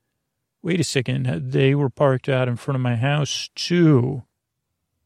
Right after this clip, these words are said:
They must be headed back. Uh, this must be related to my friends and Billy."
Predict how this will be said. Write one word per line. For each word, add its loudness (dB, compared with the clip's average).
They 2
must 2
be 0
headed 0
back. 0
Uh, 0
this -2
must 0
be 0
related 2
to -2
my 0
friends -2
and -2
Billy." 0